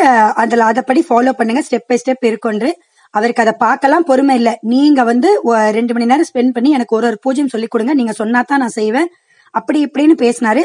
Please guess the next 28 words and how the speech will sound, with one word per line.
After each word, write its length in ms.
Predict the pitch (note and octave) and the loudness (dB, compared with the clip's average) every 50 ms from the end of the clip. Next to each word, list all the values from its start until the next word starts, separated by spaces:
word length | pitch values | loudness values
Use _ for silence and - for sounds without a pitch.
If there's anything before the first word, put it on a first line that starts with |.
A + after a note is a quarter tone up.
| - - | 0 0
ஆரம்பத்துல 640 | A3+ A3+ B3 C#4 D4 D4+ C#4+ C4+ - D#4 D#4+ E4 | 0 0 2 2 2 2 0 0 0 0 0 0
கொஞ்சம் 440 | E4+ C4+ C4 C4 - - C4 A#3+ A#3+ - | 2 2 0 0 0 0 -2 -2 -2 -4
அமைதியாக 520 | - A3 A#3 B3 B3+ A#3+ C4 C4 C4+ C#4+ | -4 -4 -2 -2 0 2 2 2 2 0
பேசினாலும் 560 | C4+ - B3 A#3 A#3 - B3 G#3+ G#3+ C4+ D4 A#3+ | 0 0 0 0 0 0 -2 -2 0 0 0 0
ஒரு 180 | A3 A3+ A#3 - - | 0 -2 -4 -4 -2
ஸ்டேஜ்க்கு 320 | B3+ C4+ D4+ - - B3 | -2 -2 -2 -2 -2 -4
அப்புறம் 240 | A#3 - A#3+ B3+ B3+ - A3+ | -4 -2 -2 -2 -2 0 -2
பாத்தீங்கன்னா 380 | G#3 - G#3 G#3+ G#3+ A#3+ D4+ F#4 F4+ - _ _ _ _ _ _ _ _ _ _ _ _ _ _ _ _ _ _ _ _ _ _ _ _ _ | -4 -4 -6 -4 -2 0 0 0 -2 -6 _ _ _ _ _ _ _ _ _ _ _ _ _ _ _ _ _ _ _ _ _ _ _ _ _
ரொம்ப, 360 | - A3 B3 C4+ D4 D#4 E4 | -2 0 2 4 4 4 4
ரொம்ப 280 | E4 E4 D#4+ D#4+ F4+ E4+ | 4 4 4 4 6 4
மோசமான 680 | C#4+ C4 C4+ D4 C#4 - D4 C4+ C4 B3 A#3+ B3 C#4+ E4+ | 4 4 4 2 2 2 2 2 2 4 4 4 2 2
தகாத 580 | - - C4 A#3 A3+ C4+ D4 D#4 D#4+ E4 D#4+ | 0 -2 -2 0 2 2 2 2 2 2 2
வார்த்தைகளில், 560 | B3+ A#3+ A#3+ A#3 - B3 A3+ G#3+ G#3+ G3+ - - | 2 2 0 0 0 -2 -2 0 -2 -4 -4 -4
அதாவது 540 | - G3+ F#3+ A#3 B3+ C#4+ E4 F4+ F4 D4+ B3 | -2 0 2 2 2 2 2 2 0 -2 0
ஜோதிடர் 420 | G3 A#3 B3+ C4 C4 C4 D4+ D#4 | 0 0 2 2 2 2 2 2
என்பவங்க 380 | D4 C4 B3+ A#3+ C4 C4+ E4 E4 | 4 4 4 4 4 4 4 2
ஒரு 180 | C4+ A#3+ A3 G3 | 2 2 0 0
குருஸ்தானம், 600 | A3+ A#3+ C4 - - B3+ A#3 A3 A#3 C#4 F#4+ G#4 - - - _ _ _ _ | -2 -2 -2 -2 -2 0 0 2 2 0 0 -2 -6 -14 -20 _ _ _ _
அதுவும் 280 | - A3+ B3 D#4 E4+ D#4 | -4 0 2 4 4 4
உங்களுக்கு 340 | C#4 B3+ C4 B3+ - B3+ B3 | 4 4 2 0 0 -2 -2
கர்மா 380 | - A#3 A#3+ C4+ D4+ D4+ D#4 | 0 0 0 2 2 2 2
பத்தி 280 | D#4 D4 C4+ - - E4 | 2 0 0 0 0 0
சொல்லி 360 | - - C#4 C#4+ D4 D#4+ E4+ | 0 0 0 2 2 2 2
ஒரு 180 | D4+ C4 B3 A#3 | 2 2 0 0
சித்தர் 400 | - B3+ - - - D4+ D4 C#4 | -2 -6 -10 -4 -2 -2 0 2
வரைக்கும் 340 | C#4+ C#4+ C4+ - F4 F4 | 0 0 0 2 4 4
நாங்க 240 | D#4+ C#4 C4 B3 A#3+ | 4 6 4 4 2
வழிகாட்டுறோம்னா, 720 | A3 A3+ A3+ C4 B3+ - C4 A#3+ - - B3 A#3+ A#3+ C#4 | 2 2 0 -2 0 0 0 0 0 0 0 2 4 2